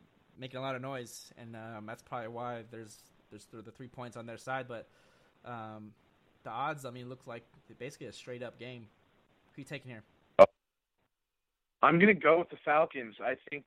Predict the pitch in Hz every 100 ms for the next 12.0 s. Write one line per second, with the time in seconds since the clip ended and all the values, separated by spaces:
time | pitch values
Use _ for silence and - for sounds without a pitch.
0 | 143 135 127 123 117 131 107 127 127 127
1 | - - 123 127 139 143 120 110 127 -
2 | - - 117 117 107 - 110 107 101 98
3 | - - - 117 123 120 110 - 92 -
4 | 101 101 95 90 - - _ _ _ _
5 | _ _ _ 101 104 101 117 127 135 131
6 | 147 131 120 - - 113 107 120 120 -
7 | 110 104 98 - 117 120 113 107 - 113
8 | 113 - - 104 101 101 107 107 98 -
9 | 98 90 - _ _ - 120 107 101 117
10 | - 120 120 123 120 113 110 107 113 110
11 | 101 95 87 98 95 - 123 110 104